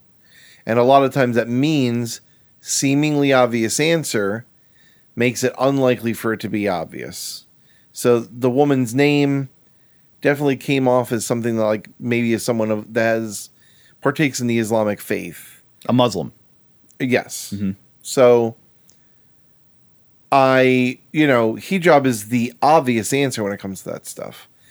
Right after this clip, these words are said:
Speaker 1: So it's like, this is probably one of those things where everyone's gonna write down hijab, put in twenty,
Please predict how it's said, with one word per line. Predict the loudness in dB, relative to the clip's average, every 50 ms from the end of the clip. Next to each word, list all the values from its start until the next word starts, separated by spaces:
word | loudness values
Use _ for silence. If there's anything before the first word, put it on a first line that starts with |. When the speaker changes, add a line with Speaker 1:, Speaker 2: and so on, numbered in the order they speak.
| _ _ _ _ _
Speaker 1:
So | -12 -4 2 4 4 4
it's | 4 2 2 4
like, | 4 4 4 4 0 -8 _ _ _ -8
this | -6 -6 -4 -4
is | -4 -6 -6 -10 -14 _
probably | -20 -20 -8 -2 0 4 4 4 4 2 0 0 2
one | 2 2 2
of | 2 2
those | 0 0 -2 -2
things | 0 0 0 0 -2 -4 -6 -4
where | -2 -2 0 0 0 0 0 -2 -4 -4 -8 _ _ _ _ _ _ _ _ _ _ _ _ _ _ _ _ _ _ _ _ _ _ _ _ _ _
everyone's | 0 2 2 2 2 2 0 0
gonna | 0 2
write | 2 2 2
down | 2 0 0 -2
hijab, | -4 -4 -4 -2 0 2 2 4 2 0 -2 -4 -12 -16 -18 _
put | -6 -2 -2 0
in | 0 -2 -4
twenty, | -6 -4 -2 -2 0 0 -2 -4 -6 -8 -10